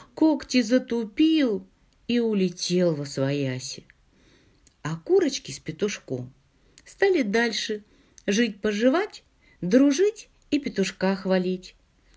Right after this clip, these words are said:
«Вот какой у нас смелый мальчик! Всегда защитит и придёт на помощь. С ним не страшно».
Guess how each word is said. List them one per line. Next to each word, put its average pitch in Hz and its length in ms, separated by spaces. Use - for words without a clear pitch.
«Вот 190 420
какой 285 420
у 262 60
нас 254 280
смелый 262 400
мальчик! 247 640
Всегда 208 680
защитит 247 680
и - 20
придёт 202 540
на 185 160
помощь. 160 540
С - 140
ним 170 300
не 220 100
страшно». 277 840